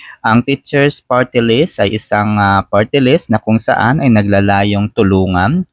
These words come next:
at, ah, magpanukala ng mga batas, mga guidelines, at mga iba pang bagay na kung saan ay, ah, makatutulong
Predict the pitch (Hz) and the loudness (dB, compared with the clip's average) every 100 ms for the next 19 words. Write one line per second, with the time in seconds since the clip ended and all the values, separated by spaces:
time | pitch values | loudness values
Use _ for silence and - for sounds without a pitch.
0 | _ - - - - 120 113 - 110 107 | _ -20 -20 -20 -8 -4 -4 0 0 2
1 | 104 101 117 110 92 104 123 131 127 127 | 2 2 0 -2 -2 -2 -2 -2 -2 0
2 | 135 147 110 104 101 92 82 - 139 156 | -2 -2 -2 -2 -2 -2 -4 -4 -2 0
3 | 156 156 - 101 92 85 104 135 135 151 | 0 -2 -4 -4 -2 -2 -2 -2 -2 -2
4 | 147 147 - 139 165 170 170 160 160 156 | 0 -2 -4 -6 -2 -2 0 -2 0 -2
5 | 117 120 120 120 123 127 113 - 117 - | -2 -2 -2 -2 -2 -2 -6 -4 -4 -4
6 | - 113 113 - 104 104 104 - _ _ | -4 -4 -4 -4 -2 -4 -8 -12 _ _
7 | _ _ _ _ _ - 117 113 110 107 | _ _ _ _ _ -2 2 2 2 0
8 | 104 98 101 - 151 156 151 143 139 139 | 0 -2 -4 -4 -4 -4 -2 0 2 2
9 | 87 82 | 0 -2